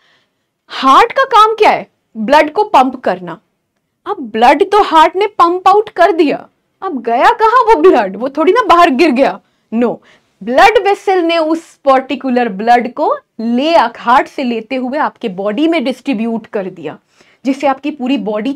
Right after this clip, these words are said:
चल पा रही है, मूव कर पा रही है, सारी फंक्शंस कर पा रही है, राइट? तो हार्ट के साथ देखो एक और ऑर्गन आ गया, ब्लड वेसल आ गया, है ना? तो देखो दो, दो ऑर्गन और कई सारे ऑर्गन एक साथ इकट्ठे आ गए, then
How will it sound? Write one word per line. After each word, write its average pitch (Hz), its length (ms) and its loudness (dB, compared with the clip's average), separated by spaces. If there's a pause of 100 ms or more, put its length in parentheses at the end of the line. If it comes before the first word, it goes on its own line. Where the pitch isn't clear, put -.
चल 254 260 0
पा 226 220 -4
रही 202 200 -8
है, 190 80 -8
मूव 254 340 -2 (120)
कर 240 140 -4
पा 202 220 -4
रही 202 120 -6
है, 226 60 -2
सारी 269 340 -6
फंक्शंस 277 560 -6
कर 208 180 -2
पा 170 220 -14
रही 175 160 -16
है, 175 100 -18 (540)
राइट? 359 240 -2 (280)
तो 381 200 -4
हार्ट 247 440 0
के 415 80 -2
साथ 320 280 -2
देखो 277 320 -4
एक 330 200 -4
और 403 120 4
ऑर्गन 262 340 2
आ 233 80 -2
गया, 202 160 -4
ब्लड 277 380 2
वेसल 285 300 0
आ 214 100 -4
गया, 170 240 -12 (840)
है 269 80 -2
ना? 480 240 -2
तो 427 100 2
देखो 269 420 -2
दो, 294 260 -2
दो 320 360 -2
ऑर्गन 277 420 0
और 302 200 -4
कई 392 220 2
सारे 359 260 -4
ऑर्गन 262 340 -4
एक 277 180 -8
साथ 277 300 -12
इकट्ठे 302 440 -6
आ 180 140 -4
गए, - 200 -20 (420)
then 240 320 -2